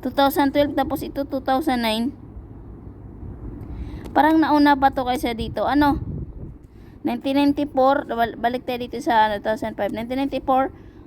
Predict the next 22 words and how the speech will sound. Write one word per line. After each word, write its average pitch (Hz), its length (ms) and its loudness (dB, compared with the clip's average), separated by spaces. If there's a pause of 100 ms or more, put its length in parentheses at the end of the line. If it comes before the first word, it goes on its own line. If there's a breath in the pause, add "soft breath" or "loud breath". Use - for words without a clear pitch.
(160)
nineteen 226 320 -2
ninety-five, 262 320 -4
nineteen 233 320 -4
ninety-six, 254 400 -4
nineteen 226 240 -2
ninety-seven, 240 400 -4
nineteen 220 320 -4
ninety-eight, 214 240 -6
nineteen 208 320 -6
ninety-nine. 220 420 -2 (680)
Thousand, 240 480 2
thousand 226 400 -2
two, 254 240 0
thousand 214 400 -2
three, 240 400 -4
thousand 214 320 -4
four, 226 160 -2
thousand. 220 320 -4 (400 loud breath)
Ten 302 240 8
years 330 320 8
siya 302 80 4
dito. 269 560 0